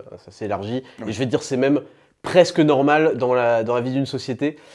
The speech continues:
Speaker 1: C'est que, en fait, il y a une, il y a une, il y a des opérations psychologiques,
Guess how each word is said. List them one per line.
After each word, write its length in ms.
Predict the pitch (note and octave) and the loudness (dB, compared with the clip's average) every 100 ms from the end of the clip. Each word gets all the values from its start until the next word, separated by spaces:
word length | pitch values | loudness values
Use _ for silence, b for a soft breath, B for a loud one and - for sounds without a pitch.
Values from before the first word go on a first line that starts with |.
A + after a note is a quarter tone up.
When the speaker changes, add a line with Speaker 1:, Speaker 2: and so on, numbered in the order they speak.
| B B | B B
Speaker 1:
C'est 220 | - C#3+ | -6 -4
que, 200 | C3 D#3+ | 0 2
en 120 | F3 C#3 | 4 2
fait, 260 | D#3+ D#3+ | -2 0
il 40 | C3+ | -2
y 20 | |
a 40 | |
une, 280 | A#2+ A#2 G#2+ | 0 -2 -4
il 80 | A2 | -2
y 20 | |
a 40 | A#2+ | -2
une, 140 | B2 | -4
il 60 | A#2 | -4
y 40 | |
a 40 | A#2+ | -2
des 140 | B2 | -2
opérations 380 | C3+ C#3+ C3 C3+ | -2 -2 -2 -6
psychologiques, 600 | B2 - B2+ A#2 B2 - | -14 -8 -6 -6 -8 -14